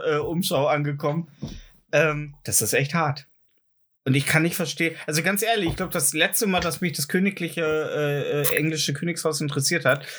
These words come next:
war, als, äh, äh, Diana halt 'nen, äh, äh, Spinner im, im, im Tunnel gemacht hat.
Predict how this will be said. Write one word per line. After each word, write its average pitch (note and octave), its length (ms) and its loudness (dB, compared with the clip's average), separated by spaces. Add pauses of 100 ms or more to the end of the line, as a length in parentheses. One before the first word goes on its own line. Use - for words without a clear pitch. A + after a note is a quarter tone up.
(140)
war, C#3 220 2
als, C#3 300 0
äh, - 60 -6 (460)
äh, C3+ 40 -2
Diana C3+ 600 0
halt C#3 260 0
'nen, C#3 360 0
äh, C3+ 400 0 (520)
äh, B2+ 360 2
Spinner D3 640 0
im, C#3 380 0
im, C3+ 360 0
im C#3+ 240 2
Tunnel D#3 300 2
gemacht A#2 340 -4
hat. C3+ 200 -4